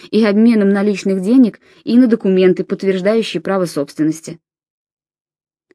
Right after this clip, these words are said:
И поскольку с тех пор эта собственность не перепродавалась, она так и оставалась незарегистрированной. Это относится не только к фермерским наделам, передающимся из поколения в поколение. В Манчестере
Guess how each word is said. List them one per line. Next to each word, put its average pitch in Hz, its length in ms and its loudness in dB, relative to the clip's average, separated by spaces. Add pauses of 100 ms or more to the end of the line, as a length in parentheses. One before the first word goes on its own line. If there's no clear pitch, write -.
(400)
И 226 100 -2
поскольку 262 460 0
с 247 60 -6
тех 262 240 -2
пор 175 240 -2
эта 190 160 -2
собственность 185 680 -4
не 220 220 0
перепродавалась, 220 840 -2 (220)
она 285 180 4
так 359 200 -2
и 302 40 2
оставалась 269 560 0
незарегистрированной. 190 1040 -2 (520)
Это 226 220 -2
относится 220 420 -4
не 214 140 -2
только 285 260 0
к - 60 -16
фермерским 190 560 0
наделам, 190 480 0 (240)
передающимся 202 720 0
из 190 100 -6
поколения 196 480 0
в - 60 -8
поколение. 202 560 0 (400)
В 208 80 0
Манчестере 202 760 0